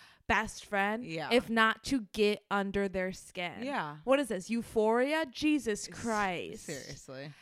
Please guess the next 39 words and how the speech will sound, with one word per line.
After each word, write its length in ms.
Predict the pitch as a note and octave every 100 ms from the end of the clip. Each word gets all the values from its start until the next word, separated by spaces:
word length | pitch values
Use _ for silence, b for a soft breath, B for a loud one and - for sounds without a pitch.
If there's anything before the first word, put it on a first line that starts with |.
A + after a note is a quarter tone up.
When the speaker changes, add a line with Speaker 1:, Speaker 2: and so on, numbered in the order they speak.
| B -
Speaker 1:
And 140 | E4+
it's 160 | F#4+ F4+
like, 240 | G4 - - _ _ _ _ _ -
the 60 |
Weeknd, 440 | F#4 A#4+ B4 G#4 -
grow 320 | A#3 C4 E4+ C5+ G5+ - _ C#4
up. 580 | F4 A4+ B4 G#3 - E3+
Speaker 2:
Yeah. 320 | E3+ C3+ E2+ D3+ _
Speaker 1:
You 140 | C#4 F#4+
Speaker 2:
He's 60 |
Speaker 1:
are 360 | C5 C#5+ E5 C5+
a 20 |
grown 720 | B3+ C4 C#4 D4+ F#4+ G#4 F4
man. 240 | B3+ B3+ G#3
Speaker 2:
entirely 560 | G#3 F#3+ E3+ E3 E3
too 140 | D#3 D#3+
old 200 | C#3+ C3+
for 100 | -
that. 240 | G2 D2
Speaker 1:
Stop 520 | - - - C4+ C4 C#4+
Speaker 2:
Cute 320 | D4 B3+ -
word 360 | A3+ A3+ G#3+
Speaker 1:
it. 60 | F3+
Speaker 2:
being 200 | G3+ F#3+
euphoria. 640 | F3 - F3+ D#3+ D3+ C#3 D3
Those 220 | D#3 -
kids 180 | E3+ E3+
are 80 | E3
in 80 |
high 160 | D3 D#3+
Speaker 1:
High 180 | C#4 A#3+
Speaker 2:
school. 280 | D3 D3+ D3+
He's, 220 | F3+ -
Speaker 1:
school. 120 | -
Speaker 2:
like, 220 | D#3 D3
thirty-five 580 | D#3+ D3 C#3 - G#2 -
years 180 | C#3 -
old. 340 | C2+ - - -
Speaker 1:
Yeah. 500 | A#3 B3 F4 C4+